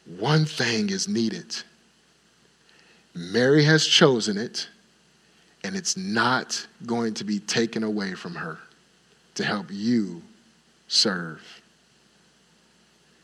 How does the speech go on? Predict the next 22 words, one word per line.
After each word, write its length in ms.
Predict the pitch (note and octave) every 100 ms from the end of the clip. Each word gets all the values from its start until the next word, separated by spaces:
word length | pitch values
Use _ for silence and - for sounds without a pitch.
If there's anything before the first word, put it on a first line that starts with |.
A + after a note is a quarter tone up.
| _
You're 100 | G#2
doing 240 | G2+ A2 G2
a 80 | F2+
great 400 | G2 A2 C3 A#2
job, 340 | C3 A2 G2+
Martha, 420 | F#2+ E2+ - - - _ _ _ _ _ _ _ _ _ -
but 220 | - -
you 80 | A#2+
need 240 | A2+ A2
to 100 | F#2+
take 240 | - G2 -
a 60 |
break 340 | E2+ D3+ C3+ -
from 220 | C3 B2
all 160 | C3
that 260 | B2+ B2+ A2
work 340 | G#2 F2+ E2 - - _ _ _ - - - _
and 120 | G#2+ -
come 340 | G#2 F2 F2 - _ _
fellowship 720 | - - A2+ G2 - F#2+ E2
with 180 | F#2
me. 120 | -